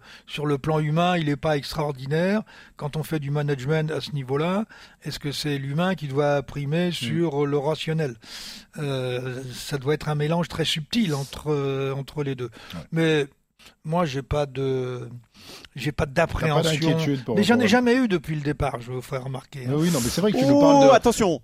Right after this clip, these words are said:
Speaker 3: attention,
Speaker 2: Ah,
Speaker 3: Cyril.
Speaker 2: vas-y, vas-y.
Speaker 1: Quoi, tu vas sortir un dossier ?
Speaker 2: Ah, là, t'as,
Speaker 3: Ouais,
Speaker 2: t'as des
Speaker 3: toujours.
Speaker 2: enregistrements d'il y a
Speaker 3: J'ai
Speaker 2: quelques
Speaker 3: pas
Speaker 2: années.
Speaker 3: les sons,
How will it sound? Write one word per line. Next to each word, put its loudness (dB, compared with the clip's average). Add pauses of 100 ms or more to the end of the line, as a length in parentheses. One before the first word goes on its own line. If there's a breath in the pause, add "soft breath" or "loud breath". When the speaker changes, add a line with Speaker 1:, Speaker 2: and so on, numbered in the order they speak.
(160)
Speaker 3:
attention, 0
Speaker 2:
Ah, 4
Speaker 3:
Cyril. 4
Speaker 2:
vas-y, 2
vas-y. 0
Speaker 1:
Quoi, 6
tu -2
vas 6
sortir 4
un 6
dossier ? 2 (120)
Speaker 2:
Ah, 0
là, 6
t'as, 6
Speaker 3:
Ouais, 6
Speaker 2:
t'as 8
des 2
Speaker 3:
toujours. 8
Speaker 2:
enregistrements 6
d'il 0
y 0
a 6
Speaker 3:
J'ai 6
Speaker 2:
quelques 8
Speaker 3:
pas 8
Speaker 2:
années. 8
Speaker 3:
les 8
sons, 4